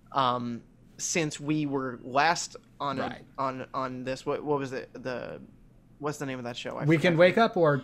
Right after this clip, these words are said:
Speaker 1: Yeah,
Speaker 2: the
Speaker 1: Weekend
Speaker 2: one
Speaker 1: Wake Up.
Speaker 2: okay,
Speaker 1: Yeah,
Speaker 2: yeah.
Speaker 1: yeah, yeah. Since, since we were on that show, I've been planning this music video, and it's, it's been really complicated because it's gonna be a large scale production. Like, we're working, we're gonna be working with, like, fifteen people.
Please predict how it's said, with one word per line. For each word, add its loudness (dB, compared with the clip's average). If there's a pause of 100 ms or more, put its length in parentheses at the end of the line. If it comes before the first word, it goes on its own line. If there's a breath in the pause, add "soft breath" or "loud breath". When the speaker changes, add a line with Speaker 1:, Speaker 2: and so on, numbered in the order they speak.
Speaker 1:
Yeah, 8
Speaker 2:
the 6
Speaker 1:
Weekend 6
Speaker 2:
one 4
Speaker 1:
Wake 4
Up. 4
Speaker 2:
okay, 0
Speaker 1:
Yeah, 4
Speaker 2:
yeah. 2
Speaker 1:
yeah, 2
yeah. 0
Since, -2
since -2
we -2
were 2
on 2
that 0
show, 0
I've 4
been -2
planning -4
this -10
music -4
video, -6
and -8
it's, -10 (320 loud breath)
it's 0
been 2
really 8
complicated 0
because -6 (260 soft breath)
it's -2
gonna 2
be 2
a 4
large 0
scale 0
production. -4
Like, 2
we're 2
working, 0
we're -2
gonna -2
be 0
working -2
with, -6
like, -10
fifteen -6
people. -6